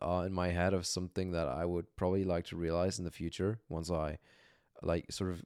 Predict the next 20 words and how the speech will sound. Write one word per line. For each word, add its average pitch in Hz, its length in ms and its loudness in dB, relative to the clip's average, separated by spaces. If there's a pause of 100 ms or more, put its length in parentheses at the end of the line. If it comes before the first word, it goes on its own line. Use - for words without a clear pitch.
(100)
get - 160 -2
to - 100 -10
build 92 360 4
my 82 260 2
own 87 360 -4
place 87 460 0
in 104 80 0
a 107 60 4
way, 107 320 2 (760)
my, 85 140 0
my 82 180 -2
own 85 160 0
living 85 320 0
space, 101 420 0 (640)
um, 90 500 -2 (280)
especially 104 400 0
in 95 80 0
terms 101 260 -2
of 90 80 -4
work. 82 380 -4